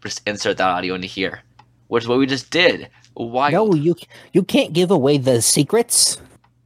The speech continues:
Speaker 1: Fine. It was magic.
Speaker 2: Thank you.
Speaker 1: Alley Cat Strike. It was either a yay or a nay. We don't know yet, but our past
Speaker 2: I s-
Speaker 1: selves did.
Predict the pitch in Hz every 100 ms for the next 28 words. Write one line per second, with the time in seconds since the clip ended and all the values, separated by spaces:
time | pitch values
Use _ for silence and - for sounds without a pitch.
0 | _ _ _ _ - 139 156 123 90 73
1 | _ _ _ 135 151 156 127 123 120 123
2 | - - - - - _ - _ _ _
3 | _ - - - 175 160 - - - _
4 | _ _ 127 143 170 151 147 - 139 143
5 | - - - - - 175 185 190 185 180
6 | 175 180 190 196 165 175 151 - - _
7 | _ - 160 226 190 196 208 127 90 -
8 | - 120 - 117 117 143 151 151 165 165
9 | 156 - 110 101 -